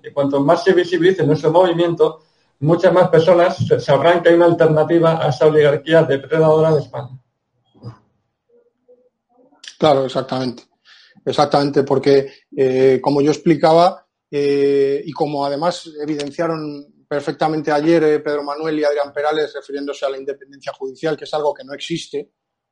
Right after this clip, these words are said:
Speaker 2: eh, y que lo que se trata es de crear una apariencia de independencia judicial. O sea, todas las, los titulares incluso y las declaraciones de, de la clase política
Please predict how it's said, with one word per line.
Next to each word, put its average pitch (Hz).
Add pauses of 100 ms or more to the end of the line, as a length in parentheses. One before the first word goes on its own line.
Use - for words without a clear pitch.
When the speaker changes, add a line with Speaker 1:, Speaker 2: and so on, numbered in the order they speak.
Speaker 2:
eh, 135
y 147
que 143
lo 139
que 143
se 143
trata 165 (240)
es 151
de 160
crear 160
una 170
apariencia 156
de 135
independencia 127
judicial. 123
O 117
sea, 131
todas 156
las, - (340)
los 151
titulares 175
incluso 180
y 160
las 139
declaraciones 143
de, 147
de 143
la 135
clase 156
política 160